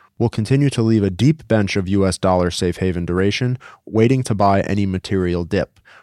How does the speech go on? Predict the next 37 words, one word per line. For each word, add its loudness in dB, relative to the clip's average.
We -2
saw 4
it 0
when -2
we 0
got 0
to -6
two -4
oh -2
six -2
ten-year 0
yields, 0
and -4
now 0
I 0
would 0
argue -2
the -4
deteriorating 0
situation -6
in -6
Ukraine -2
has -2
lowered 2
the 0
bar 2
for 0
what 2
investors -2
will -2
consider -2
a -2
buyable 0
dip, -2
so -6
to -6
speak. -10